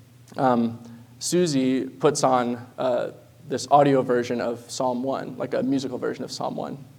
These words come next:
And as soon as that psalm came on, I just started crying, which, if you know me, I'm,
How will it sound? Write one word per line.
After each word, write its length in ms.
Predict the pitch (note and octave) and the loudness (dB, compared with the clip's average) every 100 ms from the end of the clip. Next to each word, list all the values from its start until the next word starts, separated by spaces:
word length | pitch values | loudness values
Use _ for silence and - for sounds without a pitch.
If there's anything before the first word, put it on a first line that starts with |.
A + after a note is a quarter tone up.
| - - - - - - | -20 -20 -20 -20 -18 -6
And 120 | C3 | -4
as 120 | A#2+ | -2
soon 220 | - E3 G3 | 2 4 6
as 140 | F3 | 6
that 580 | D3+ C#3 - - - - | 8 8 6 -4 -16 -2
psalm 280 | C#3+ C3 C3 | 2 4 2
came 260 | C3 A#2 | -2 -4
on, 320 | A#2 A2+ A#2 - - - - - | -4 -6 -8 -14 -20 -20 -20 -6
I 460 | - B2 A#2+ B2 - - | 2 4 4 2 -4 -10
just 480 | F3 G#2+ - - - | -6 -6 -6 -12 -14
started 340 | - - - - | -8 -6 -8 -8
crying, 340 | - - C#3+ - - - - | -10 -10 -14 -18 -20 -20 -6
which, 260 | C3+ B2+ - - - - | -2 -2 -6 -16 -20 -14
if 100 | C#3 | -8
you 60 | C#3 | -2
know 200 | D3 D3 | 2 4
me, 280 | C3+ B2+ B2+ - - - B2+ | 4 2 -4 -12 -20 -16 -8
I'm, 380 | C3 B2 A#2+ | -4 -2 -4